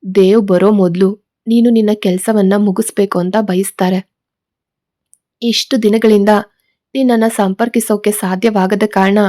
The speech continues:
ದೇವ್ ತುಂಬಾ ಕೋಪದಲ್ಲಿದ್ದಾನೆ ಅಂದ ಅವನು. ಅಕ್ಷರ ಒಂದು ದೀರ್ಘವಾದ ಉಸಿರು ತಗೊಂಡು ದೇವ್ನ ಬಗ್ಗೆ ಯೋಚಿಸಿದ್ಲು. ದೇವ್ ನಂದನ್ ಅವಳ ಜೊತೆಗೆ ನಿಶ್ಚಿತಾರ್ಥ ಮಾಡ್ಕೊಂಡವನು.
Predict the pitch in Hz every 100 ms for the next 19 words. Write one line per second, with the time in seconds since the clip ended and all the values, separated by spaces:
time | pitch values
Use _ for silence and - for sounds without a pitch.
0 | 196 _ _ _ 220 190 196 208 226 240
1 | 202 240 - 202 208 226 226 220 208 202
2 | 202 202 _ _ 226 233 202 220 208 202
3 | 208 _ _ _ _ _ _ _ _ _
4 | - 208 - 226 208 208 - 240 226 202
5 | 202 208 220 233 208 196 202 214 208 233
6 | 220 190 196 202 202 - _ 185 190 196
7 | 208 208 190 185 180 202 185 - 208 196
8 | 202 - 185 190 - _ _ _ - 185
9 | 185 180 202 190 190 185 185 _ _ _
10 | _ _ _ _ _ - 240 233 208 196
11 | 208 202 _ 208 202 - 220 196 - 208
12 | 196 190 202 196 190 190 196